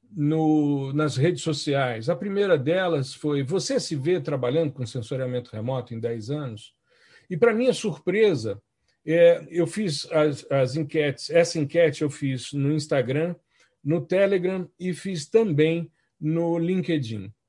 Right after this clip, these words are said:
No Telegram e no, no LinkedIn eu tive a oportunidade de colocar três opções: né? Sim, não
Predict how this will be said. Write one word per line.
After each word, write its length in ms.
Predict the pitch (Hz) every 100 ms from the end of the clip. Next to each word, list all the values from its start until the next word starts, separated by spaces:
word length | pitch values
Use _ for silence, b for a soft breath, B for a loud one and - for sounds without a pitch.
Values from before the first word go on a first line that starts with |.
| _ _ _
No 120 | - 247
Telegram 580 | 262 240 165 139 127 -
e 80 | 156
no, 180 | 180 156
no 240 | 147 143
LinkedIn 640 | 147 139 135 117 143 170
eu 100 | 165
tive 280 | 156 208 175
a 40 |
oportunidade 680 | 175 175 143 170 165 156 175
de 100 | 139
colocar 500 | 175 160 160 151 -
três 480 | - 214 214 143 -
opções: 680 | 151 135 - 143 104 104 -
né? 220 | 170 202
Sim, 480 | 170 - 233 247 254
não 460 | 220 196 214 240 269